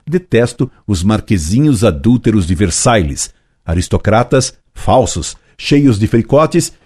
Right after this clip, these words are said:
e de berloques, que liam Voltaire e apoiavam Danton e Robespierre. O povo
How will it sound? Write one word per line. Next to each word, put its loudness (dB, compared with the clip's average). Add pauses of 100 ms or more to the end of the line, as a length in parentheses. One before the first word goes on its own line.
(140)
e 4
de 4
berloques, 0 (280)
que 0
liam 4
Voltaire 2 (260)
e 2
apoiavam 2 (300)
Danton 0 (320)
e 0
Robespierre. -2 (380)
O -2
povo 0